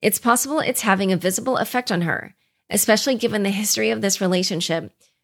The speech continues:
the prior attempts to intimidate her, the power dynamic,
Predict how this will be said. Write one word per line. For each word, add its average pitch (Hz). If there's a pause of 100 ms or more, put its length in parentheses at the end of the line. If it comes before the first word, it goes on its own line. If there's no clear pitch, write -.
the 190
prior 196
attempts 190
to 175
intimidate 190
her, 165 (300)
the 208
power 214
dynamic, 170